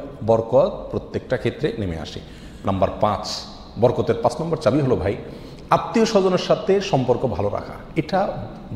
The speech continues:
বহুল পরীক্ষিত একটি আমল ভাই।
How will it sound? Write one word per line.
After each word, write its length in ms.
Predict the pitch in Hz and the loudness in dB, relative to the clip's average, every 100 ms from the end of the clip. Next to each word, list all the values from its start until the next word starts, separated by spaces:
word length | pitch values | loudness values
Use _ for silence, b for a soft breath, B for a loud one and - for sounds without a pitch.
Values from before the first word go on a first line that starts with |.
| 95 | 4
বহুল 840 | 156 247 247 226 202 175 139 - - - - | 6 8 8 8 8 6 4 -2 -8 -2 6
পরীক্ষিত 420 | 214 - 202 - | 6 6 2 2
একটি 280 | 123 117 113 | -2 0 0
আমল 180 | 104 95 | 2 0
ভাই। 100 | 87 | -4